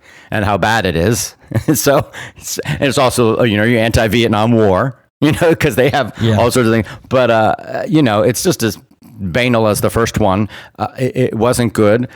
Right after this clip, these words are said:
Speaker 1: The effects were interesting. I thought he did, uh, the three D effect was well done. I don't care about it as such, but yes, there it was. It was a three D effect done properly, and that was okay. I did not feel it was a magical experience where I don't wanna see movies any other way, but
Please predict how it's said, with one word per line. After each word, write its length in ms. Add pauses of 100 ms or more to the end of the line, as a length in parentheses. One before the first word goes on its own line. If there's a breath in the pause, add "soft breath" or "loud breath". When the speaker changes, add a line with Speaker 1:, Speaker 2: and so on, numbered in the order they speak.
(160 loud breath)
Speaker 1:
The 120
effects 360
were 120
interesting. 640
I 100
thought 260
he 100
did, 360 (300 soft breath)
uh, 180
the 140
three 240
D 140
effect 440
was 140
well 240
done. 460 (340)
I 120
don't 240
care 340
about 300
it 120
as 140
such, 400
but 160
yes, 380
there 180
it 60
was. 320
It 20
was 140
a 80
three 180
D 120
effect 280
done 220
properly, 560 (420 loud breath)
and 140
that 120
was 140
okay. 400
I 80
did 140
not 180
feel 220
it 20
was 160
a 60
magical 420
experience 540
where 280
I 180
don't 280
wanna 180
see 140
movies 400
any 220
other 180
way, 240
but 300